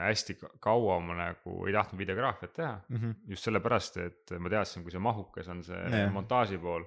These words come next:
Speaker 2: Mhm.
Speaker 1: Ja tegelikult ka ju, äh, noh,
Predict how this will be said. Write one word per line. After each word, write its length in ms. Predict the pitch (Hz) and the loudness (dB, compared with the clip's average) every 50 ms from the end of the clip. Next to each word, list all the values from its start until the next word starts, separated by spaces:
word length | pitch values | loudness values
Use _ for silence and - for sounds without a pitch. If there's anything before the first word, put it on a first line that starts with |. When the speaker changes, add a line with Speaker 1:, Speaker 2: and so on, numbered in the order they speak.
| - - - | -10 -10 -8
Speaker 2:
Mhm. 260 | 110 110 110 107 92 - | -6 -4 -4 -4 -4 -4
Speaker 1:
Ja 80 | 95 | -2
tegelikult 500 | 90 101 101 101 92 90 - - 85 - | 2 2 2 2 2 0 -2 -6 -12 -12
ka 220 | - - 90 90 87 | -6 -4 -2 0 0
ju, 580 | 90 90 90 90 92 92 92 92 92 90 90 - - - - - - _ _ _ _ _ _ _ _ - | 0 -2 -2 -4 -4 -4 -4 -4 -4 -6 -8 -10 -16 -20 -20 -20 -20 _ _ _ _ _ _ _ _ -14
äh, 380 | 92 87 87 82 85 85 85 85 | -12 -10 -10 -10 -10 -12 -12 -12
noh, 120 | 87 87 | -14 -14